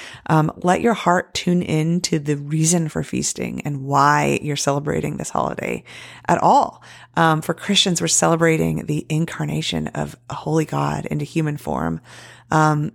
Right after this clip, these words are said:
for the sake of saving us, of redeeming us from our failures and our sins. And, um, and that can bring us great comfort, so much comfort. Um, as you leave the feast, as you go into the next day, if you have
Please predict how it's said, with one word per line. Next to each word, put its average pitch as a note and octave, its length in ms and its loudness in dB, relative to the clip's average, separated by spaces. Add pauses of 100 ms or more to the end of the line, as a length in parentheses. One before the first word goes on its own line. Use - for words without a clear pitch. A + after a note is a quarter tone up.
for - 140 -2
the E3 100 2
sake F#3+ 560 0
of D#3 360 0 (880)
saving G3+ 500 2
us, - 260 -8 (100)
of D#3 160 0
redeeming D#3 560 2
us - 380 -6 (360)
from E3 220 0
our D#3+ 120 4
failures D#3+ 540 2
and D#3+ 100 -2
our D#3+ 100 -2
sins. D3 540 -4 (100)
And, D3 460 -2 (800)
um, D3+ 480 2 (140)
and F#3+ 180 4
that G3+ 200 2
can A#3 160 2
bring G#3+ 200 2
us A3 140 2
great G#3 280 -8
comfort, - 560 -12
so - 200 0
much F#2+ 240 0
comfort. - 480 -6 (460)
Um, E3 400 2 (160)
as F#3 320 4
you G3+ 360 4
leave D#3+ 380 -2
the G3 80 -2
feast, G3+ 560 -2
as D#3+ 160 -2
you D#3 60 -2
go D3+ 160 0
into D#3+ 160 -2
the D#3+ 80 -2
next D#3+ 240 -4
day, D#3 340 2
if - 160 -2
you G3+ 140 4
have G3 200 2